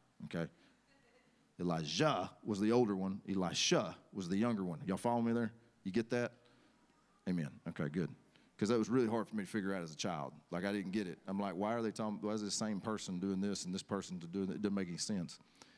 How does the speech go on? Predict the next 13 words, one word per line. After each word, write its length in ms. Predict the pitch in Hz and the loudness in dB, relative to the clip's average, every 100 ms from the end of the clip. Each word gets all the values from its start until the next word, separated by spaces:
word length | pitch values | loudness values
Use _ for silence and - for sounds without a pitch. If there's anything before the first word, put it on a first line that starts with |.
| - - - _ _ _ _ _ _ _ _ _ _ _ _ _ _ 131 | -20 -20 -20 _ _ _ _ _ _ _ _ _ _ _ _ _ _ 2
Elijah 880 | 123 139 156 131 117 143 123 107 - - - - | 4 4 4 2 4 6 6 2 -4 -20 -20 -2
and 200 | 113 107 | 2 4
Moses, 760 | 117 127 123 - - - - - - - - | 6 6 6 2 -10 -8 -10 -10 -18 -20 -16
they 200 | 180 160 | 2 4
had 220 | 190 196 - | 6 6 4
to 100 | 131 | 0
train 720 | - - 127 139 151 151 123 | 2 2 2 2 2 2 4
their 160 | 123 | 4
replacements 1080 | 110 104 - - 123 110 - 82 76 - - - _ _ _ - | 4 2 0 -2 0 0 -2 -6 -6 -6 -8 -10 _ _ _ -4
in 120 | 98 | -2
Elisha 600 | 95 98 104 120 - 110 110 - - _ _ _ _ - | 2 2 2 0 0 -2 -2 -14 -20 _ _ _ _ -6
and 140 | 80 | -4
Joshua, 500 | 90 85 - 82 - | 0 0 -2 -6 -14